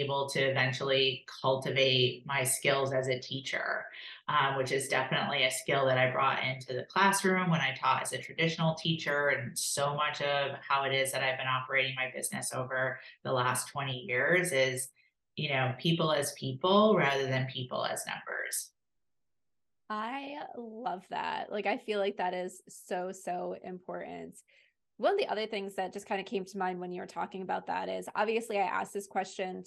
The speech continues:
Speaker 2: to all my guests that come on, and the amount of people that bring up a manager from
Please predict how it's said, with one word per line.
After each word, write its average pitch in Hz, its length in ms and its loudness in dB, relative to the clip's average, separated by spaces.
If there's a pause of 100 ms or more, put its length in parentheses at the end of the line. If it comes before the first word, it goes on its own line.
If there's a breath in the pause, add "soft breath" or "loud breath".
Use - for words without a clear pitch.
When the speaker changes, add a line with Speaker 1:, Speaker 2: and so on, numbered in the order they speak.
Speaker 2:
to 190 320 -4 (100)
all 202 160 4
my 214 140 -2
guests 202 240 -6
that 196 120 -6
come 196 220 -6
on, 190 300 -4 (540 soft breath)
and 214 440 2 (960)
the 247 200 4
amount 240 480 2
of 269 160 -4
people 196 640 2
that 180 340 4
bring 208 220 -2
up 196 240 2
a 202 80 0
manager 185 800 -2
from 185 280 4